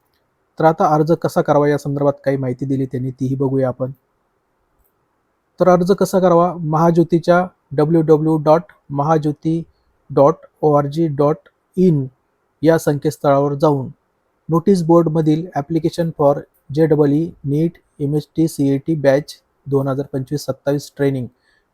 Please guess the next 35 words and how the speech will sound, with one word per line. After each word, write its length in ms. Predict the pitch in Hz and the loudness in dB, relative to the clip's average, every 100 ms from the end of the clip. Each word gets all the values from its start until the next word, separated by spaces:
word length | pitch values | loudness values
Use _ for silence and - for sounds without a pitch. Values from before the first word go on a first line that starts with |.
| 147 | 0
यावर 280 | 156 175 | 4 4
जाऊन 260 | 165 160 170 | 4 2 0
ऑनलाइन 380 | 156 147 151 156 | -2 -2 -2 -2
पद्धतीने 440 | 139 131 131 156 | -4 -6 -4 -4
अर्ज 260 | 175 135 135 - | -4 -6 -6 -6
करावा. 240 | 147 113 - _ _ _ _ _ _ | -4 -6 -10 _ _ _ _ _ _
आता 140 | - | -6
ऑनलाइन 480 | 156 147 143 156 160 | -2 -2 0 0 0
अर्ज 180 | 143 151 | -2 -4
करायचा 420 | 151 143 139 147 | -2 -2 -2 -4
आहे, 100 | 147 | -6
ही 180 | - 147 | -6 -4
वेबसाइट 560 | 135 127 - 151 147 | -4 -6 -6 -2 0
आहे. 160 | 139 143 _ _ _ _ _ _ _ 156 | -2 -4 _ _ _ _ _ _ _ -4
तसं 180 | - | -2
मी 100 | 156 | -2
या 100 | 151 | 2
वेबसाईटचे 600 | 147 143 - 147 135 151 | 2 0 -2 -6 -4 -4
लिंक 180 | 151 147 | -4 0
या 80 | 156 | 0
व्हिडिओखाली 380 | 147 143 151 147 | 2 0 0 -2
डिस्क्रिप्शनमध्ये 800 | 139 - 143 - 143 139 143 143 | -4 -6 -10 -8 -6 -2 -2 -2
already 360 | 143 143 139 147 | -4 -6 -4 -4
तुम्हाला 220 | 143 143 | -2 0
दिलेली 320 | 127 135 139 147 | 0 0 0 0
आहे. 160 | 147 | -4
त्यावरती 400 | - - 139 143 | -2 -2 -2 -6
क्लिक 200 | - 151 - | -8 -10 -4
करून 160 | 147 143 | -2 -2
तुम्ही 220 | 147 147 | -6 -2
डायरेक्टली 380 | 131 131 135 143 | -2 -2 -2 -2
या 80 | 143 | 0
वेबसाईटवरती 640 | 131 - 139 139 135 143 | -2 -4 -8 -4 -6 -4
येऊ 140 | 131 | -4
शकता 300 | - 139 151 | -6 -10 -10